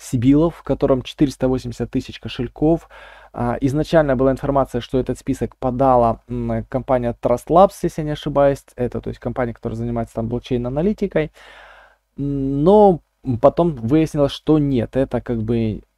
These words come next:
список был подан не данной компанией, и, в общем-то, это от какого-то, ну, левого чувака получается этот список.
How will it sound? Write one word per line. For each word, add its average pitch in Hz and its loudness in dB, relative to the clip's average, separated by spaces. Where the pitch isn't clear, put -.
список 135 -2
был 123 -2
подан 123 2
не 135 0
данной 143 0
компанией, 151 -2
и, 147 -2
в 139 -2
общем-то, 127 -2
это 120 2
от 113 -6
какого-то, 123 0
ну, 143 -2
левого 123 0
чувака 120 -2
получается 87 -8
этот - -10
список. 185 -2